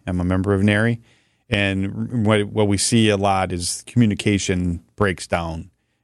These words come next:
uh, in these projects. So you wanna make sure, and I, I know where you're going, but first of all, communication. You wanna, 'cause that, that's the, the, the beginning of all this. You wanna have a good line of communication with your contract. How are you communicating? Are you, is it by phone calls or text,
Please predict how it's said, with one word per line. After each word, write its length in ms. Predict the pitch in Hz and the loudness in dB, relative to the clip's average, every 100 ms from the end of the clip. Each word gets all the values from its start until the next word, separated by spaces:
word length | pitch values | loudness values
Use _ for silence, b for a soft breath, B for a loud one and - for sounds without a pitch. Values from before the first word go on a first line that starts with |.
| - | -6
uh, 180 | 95 87 | -4 0
in 140 | 98 | 2
these 180 | 90 87 | 2 0
projects. 460 | - 90 85 85 - | 0 0 0 -4 -2
So 80 | 101 | 0
you 240 | 101 117 | 2 2
wanna 260 | 123 113 98 | 4 2 2
make 260 | 95 95 | 0 -2
sure, 560 | - - 113 101 98 98 b b - | -4 0 2 2 0 -2 b b -2
and 240 | 98 101 | 0 0
I, 40 | 110 | 0
I 20 | |
know 120 | 113 | 0
where 120 | 107 | 2
you're 80 | 101 | 2
going, 240 | 92 110 101 | 2 0 0
but 180 | 95 | -2
first 220 | - 123 - | 0 0 2
of 40 | |
all, 120 | 101 | 0
communication. 560 | 92 127 107 110 98 - | 0 -2 -2 0 -2 0
You 40 | 110 | 0
wanna, 340 | 123 117 104 b b b b | 2 2 -2 b b b b
'cause 120 | - 95 | -2 2
that, 220 | 123 113 | 0 0
that's 320 | - 117 120 | -4 -4 -4
the, 180 | 110 92 - _ _ | -6 -8 -12 _ _
the, 160 | 104 90 _ - | -6 -6 _ -6
the 100 | 95 | -2
beginning 360 | 104 123 107 | 0 0 -2
of 80 | 92 | -6
all 120 | 90 | -6
this. 220 | 87 82 - | -6 -8 -4
You 100 | 101 | -2
wanna 360 | 107 104 98 - b b b _ _ - - 101 | -2 -2 -4 -6 b b b _ _ -20 -8 0
have 220 | 123 117 | 0 2
a 220 | 110 98 | 0 -2
good 260 | 90 127 120 | 0 0 0
line 180 | 120 107 | 0 -2
of 80 | |
communication 640 | - 110 101 95 98 - 92 | -2 -2 -2 -2 -2 -2 -4
with 100 | 90 | -2
your 100 | 92 | -2
contract. 480 | 95 92 85 87 - | 0 -2 -2 -4 -2
How 240 | 120 131 | 0 2
are 80 | 107 | 0
you 140 | 95 | -4
communicating? 680 | - 95 90 82 - 87 87 | -6 -6 -6 -8 -8 -8 -6
Are 60 | 92 | -2
you, 240 | 92 92 | -2 -2
is 120 | 85 | -4
it 60 | 85 | -4
by 140 | 87 85 | -2 0
phone 280 | 113 123 | 0 2
calls 480 | 123 123 113 113 107 | 2 2 4 2 0
or 240 | 87 87 85 | -4 -6 -6
text, 580 | - 131 - - - | 0 0 0 -6 -8